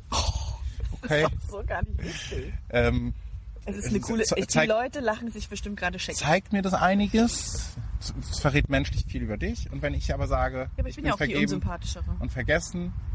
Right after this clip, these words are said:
Speaker 2: dann wird das viel über mich sagen.
Speaker 1: Ja, und du bist der Sympathischere, das ist doch
Speaker 2: Und
Speaker 1: schön.
Speaker 2: zwar unabhängig vom Podcast, ne? Das ist auch zwischen uns jetzt so eine Sache, wo ich wieder was
Speaker 1: Ich bin auch so die Unsympathische.
Speaker 2: gelernt hab. Ähm, aber
Speaker 1: Ich bin auch wenig empathisch.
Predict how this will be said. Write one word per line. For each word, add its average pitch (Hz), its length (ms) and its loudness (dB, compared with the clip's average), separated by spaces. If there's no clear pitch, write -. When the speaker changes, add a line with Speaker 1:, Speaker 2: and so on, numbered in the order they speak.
Speaker 2:
dann 131 140 0
wird 127 140 -4
das 127 100 -2
viel 120 140 0
über 107 120 4
mich 104 220 4
sagen. 82 360 0
Speaker 1:
Ja, 320 100 0
und 320 80 -2
du 311 60 -2
bist 285 140 -4
der 277 100 2
Sympathischere, 180 640 -4
das 208 100 -4
ist - 60 -4
doch 196 60 -2
Speaker 2:
Und 147 80 8
Speaker 1:
schön. 147 40 6
Speaker 2:
zwar - 160 4
unabhängig 131 420 4
vom 110 140 2
Podcast, - 400 -2
ne? 113 120 0
Das 139 140 -4
ist - 60 -6
auch - 80 -2
zwischen - 320 -4
uns 170 160 4
jetzt 147 140 2
so 127 60 0
eine 123 100 2
Sache, 120 260 0
wo - 80 0
ich - 140 2
wieder 110 140 2
was - 320 -2
Speaker 1:
Ich - 60 -10
bin 233 120 0
auch 185 100 -4
so 185 100 0
die 180 120 -2
Unsympathische. 160 580 -4
Speaker 2:
gelernt 95 380 0
hab. - 80 -2
Ähm, 139 380 2
aber 135 460 6
Speaker 1:
Ich 226 80 0
bin 202 100 -2
auch 202 140 -2
wenig 185 240 0
empathisch. - 520 -2